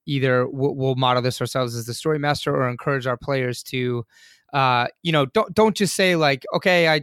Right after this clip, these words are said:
I take my sword and I try to hit, roll the dice, see if you hit, and then, all right, I do eight points of damage." Like, don't do that. Tell me a story. And even if you miss, it's still cool to say, like,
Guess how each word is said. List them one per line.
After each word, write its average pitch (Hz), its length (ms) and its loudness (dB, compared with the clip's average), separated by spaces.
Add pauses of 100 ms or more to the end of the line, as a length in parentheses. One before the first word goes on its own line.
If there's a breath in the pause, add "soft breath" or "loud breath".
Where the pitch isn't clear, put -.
I 143 80 -2
take 165 240 -4
my 147 100 0
sword 156 280 -2
and 143 80 -2
I 131 80 0
try 139 220 -4
to 135 80 0
hit, 139 240 0
roll 131 160 -2
the 131 80 -2
dice, 127 240 -2
see - 80 -8
if 127 100 -6
you 135 140 -4
hit, 127 180 0
and 123 160 -4
then, 123 160 -2
all - 160 2
right, 180 140 2
I 175 100 2
do 180 480 2
eight 214 180 0
points 208 260 -4
of 165 100 -6
damage." 147 380 -2
Like, 139 200 -2 (340 loud breath)
don't 247 200 -2
do 202 100 0
that. 165 280 6
Tell 214 160 2
me 226 140 2
a 175 60 2
story. 120 720 2
And 139 360 2 (480 soft breath)
even 240 220 2
if 233 180 2
you 165 140 0
miss, 165 540 2
it's 180 160 0
still 240 240 4
cool 196 240 0
to 165 100 -10
say, 185 300 -2
like, 135 320 -4